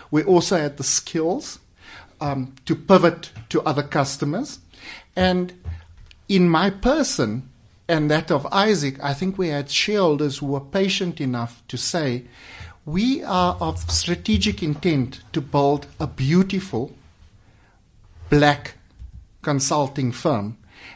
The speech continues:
and that this period would be a temporary hiccup." So we suspended dividends, salary increases to myself, bonuses to me and the senior execs to s-,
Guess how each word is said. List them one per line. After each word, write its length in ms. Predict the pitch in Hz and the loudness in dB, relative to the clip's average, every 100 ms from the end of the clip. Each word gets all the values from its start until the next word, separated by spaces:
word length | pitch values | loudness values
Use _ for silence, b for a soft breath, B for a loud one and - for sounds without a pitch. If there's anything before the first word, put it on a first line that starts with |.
| B | B
and 180 | 165 160 | 2 4
that 220 | 160 143 | 2 2
this 240 | 165 190 - | 2 2 0
period 600 | 214 202 180 117 113 - b b | -2 0 2 0 -2 -8 b b
would 160 | 151 143 | -2 2
be 120 | 156 | 2
a 60 | 147 | 2
temporary 680 | 151 170 160 156 147 135 127 | 4 2 2 0 -2 0 0
hiccup." 480 | 127 135 117 101 - B B | 0 -2 -4 -6 -12 B B
So 160 | - 160 | 0 0
we 180 | 190 | 2
suspended 680 | 208 202 - - 196 190 170 | 0 0 0 2 2 2 2
dividends, 580 | 151 143 156 170 226 - B B B B B B | 0 2 2 0 -2 -6 B B B B B B
salary 600 | - - 196 180 175 180 | -8 2 6 8 6 4
increases 720 | 165 165 160 170 151 156 139 - | 2 2 0 -2 -2 -2 -4 -2
to 100 | 147 | 0
myself, 720 | 131 131 - 160 147 214 - - b b | 0 0 0 0 -2 -6 -12 -20 b b
bonuses 800 | 135 135 147 180 180 - 165 - | 0 4 6 8 6 4 0 0
to 120 | - 135 | -2 0
me 260 | 139 156 | 2 2
and 140 | 147 135 | 0 0
the 60 | |
senior 440 | 123 165 151 143 135 | 0 0 0 2 0
execs 480 | 110 - 196 - - B B B B | 0 -2 -2 -4 -16 B B B B
to 80 | 196 | 2
s-, 280 | 190 - | 2 0